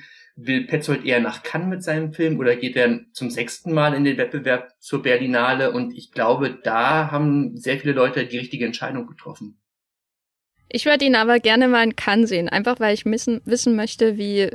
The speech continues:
Speaker 2: wie wird der reagiert und weil ich generell gerne mal deutsche Filme im Wettbewerb von Cannes sehen <laughs> würde, so als,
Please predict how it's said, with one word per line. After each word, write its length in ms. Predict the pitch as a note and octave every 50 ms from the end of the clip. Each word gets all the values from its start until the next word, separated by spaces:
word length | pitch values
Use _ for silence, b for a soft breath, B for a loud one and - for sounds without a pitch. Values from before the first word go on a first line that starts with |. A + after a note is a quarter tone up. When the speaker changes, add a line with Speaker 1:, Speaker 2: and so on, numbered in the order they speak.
| B3+ - _
Speaker 2:
wie 160 | - G#3 G3+
wird 160 | G3+ G#3 G3+
der 140 | - G#3 G3+
reagiert 520 | G3+ G3 G3 G3 F#3 G#3+ B3 C#4+ C#4 - -
und 200 | - C4 B3+ B3
weil 180 | A3+ A3 A#3
ich 140 | A#3 - -
generell 420 | G3+ G#3 B3 B3+ A3+ G#3+ A3 G#3+
gerne 240 | G#3 G#3 G#3 G#3+ A#3
mal 140 | G#3+ G#3 G3
deutsche 400 | - F#3+ G3+ A#3 - - - A#3
Filme 340 | - - B3+ A#3+ C#4+ A#3+ C4+
im 140 | B3 A3+ C#4+
Wettbewerb 480 | C#4 - - C#4 B3+ B3+ B3 B3 B3+
von 160 | - D4 B3+
Cannes 340 | - - C4 A#3+ B3+ C#4 C4+
sehen 560 | - B3 B3 B3+ B3 - D#3+ D3+ - - - - A#4
<laughs> 140 | G#4 E4 -
würde, 300 | - C4 B3+ B3 B3 A#3+
so 160 | G#3+ - A#3
als, 520 | A3 - G3+ G#3+ G#3+ G3+ - - - -